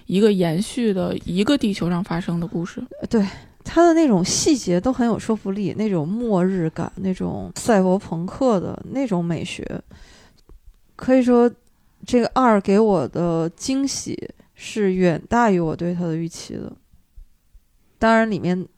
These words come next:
Speaker 2: 这个泪点啊，也是，
Speaker 1: 嗯。
Speaker 2: 就我已经分不清楚到底有哪几，<laughs> 就反正就是一直在，好像总有什么地方，然后呢，它能戳你一下。
Speaker 1: 对，对，对，我现在在想，<laughs>我后面把口罩哭湿到底是哪里，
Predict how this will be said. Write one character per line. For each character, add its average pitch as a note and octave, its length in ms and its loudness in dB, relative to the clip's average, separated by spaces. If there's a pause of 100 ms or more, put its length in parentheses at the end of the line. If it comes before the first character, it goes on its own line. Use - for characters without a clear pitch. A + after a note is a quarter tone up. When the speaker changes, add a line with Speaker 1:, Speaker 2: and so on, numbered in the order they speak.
(120)
Speaker 2:
这 A3 100 -2
个 F#3 120 -2
泪 A#3+ 220 4
点 F3 180 -2
啊， D#3+ 260 -4
也 D3 80 -4
是， A3 280 0
Speaker 1:
嗯。 E3 80 -6 (440)
Speaker 2:
就 A3 140 2
我 A3 140 8
已 - 20 2
经 G#3 140 4
分 C#4+ 180 4
不 A#3+ 140 2
清 C4+ 380 0
楚 F#3+ 240 4
到 A#3 180 4
底 E3+ 160 -2
有 F3 180 4 (500)
哪 F#3 220 4
几， E3+ 360 -4
<laughs> - 20 -16
就 B3 140 4
反 A3 200 0
正 B3 160 4
就 F#4+ 120 6
是 F4+ 100 6
一 F4+ 140 8
直 A#3+ 180 4
在， A3+ 420 6 (440)
好 - 120 2
像 F4 200 6
总 C#4+ 260 6 (140)
有 B3 120 8
什 B3 160 4
么 A#3 120 6
地 A#3+ 160 6
方， A#3 160 8
然 A3 160 -2
后 - 140 -18
呢， A3+ 140 -2
它 C4+ 100 4
能 B3+ 140 4
戳 C4+ 360 4
你 C4 80 4
一 F3+ 120 6
下。 A3 180 4
Speaker 1:
对， C#4+ 80 6
对， B3 100 6
对， - 40 -2 (160)
我 G#3+ 80 6
现 F#4 200 4
在 E4 180 4
在 A3+ 60 6
想， F3+ 300 4
<laughs> - 120 -16
我 A#3 80 6
后 - 140 2 (120)
面 C4+ 100 4
把 D4+ 180 4
口 - 280 0
罩 C#4+ 160 6
哭 G4 220 4
湿 G#4 180 6
到 G#4 160 4
底 F#3+ 140 4
是 D#4+ 300 -2 (220)
哪 A3+ 320 4
里， - 280 0